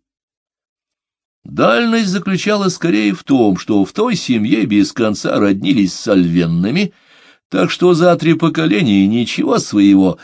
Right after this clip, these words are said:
венского почти уже не осталось. Даже акать в разговоре начали совсем по-сальвенски, произнося «корова» или «молоко», слушать противно.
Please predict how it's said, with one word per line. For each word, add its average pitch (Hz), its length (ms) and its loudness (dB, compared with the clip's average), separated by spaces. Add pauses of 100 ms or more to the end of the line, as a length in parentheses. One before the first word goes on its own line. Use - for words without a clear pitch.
(140)
венского 98 680 0
почти 92 340 -2
уже 87 140 -2
не 113 200 -2
осталось. 80 720 -6 (880)
Даже 127 280 2
акать 104 540 0
в 87 80 -4
разговоре 92 440 0
начали 92 280 -4
совсем 92 400 -6
по-сальвенски, 98 800 -2 (180)
произнося 101 720 0 (120)
«корова» 107 1000 2
или 95 240 0 (100)
«молоко», 92 920 0
слушать 92 600 -4
противно. - 560 -8